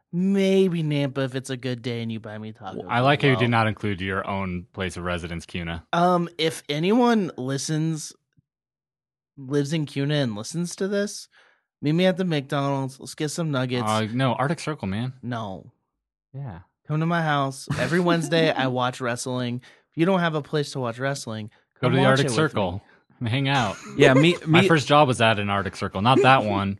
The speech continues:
Speaker 2: but I did have to drive out there for fries once 'cause we were out.
Speaker 3: Art-, oh, Arctic Circle was the first, um,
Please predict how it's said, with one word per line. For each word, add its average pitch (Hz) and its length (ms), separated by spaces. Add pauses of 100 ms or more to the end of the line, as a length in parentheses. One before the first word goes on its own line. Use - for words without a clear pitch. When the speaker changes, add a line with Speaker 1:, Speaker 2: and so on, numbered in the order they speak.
Speaker 2:
but 104 100
I 107 60
did 123 100
have 123 160
to 110 80
drive 113 240
out 117 140
there 113 140
for - 120
fries 117 420
once 92 220
'cause 90 180
we 92 80
were 95 80
out. 92 300 (100)
Speaker 3:
Art-, 214 300
oh, 175 240
Arctic 196 320
Circle 196 300
was 151 100
the 143 100
first, 160 520
um, 120 580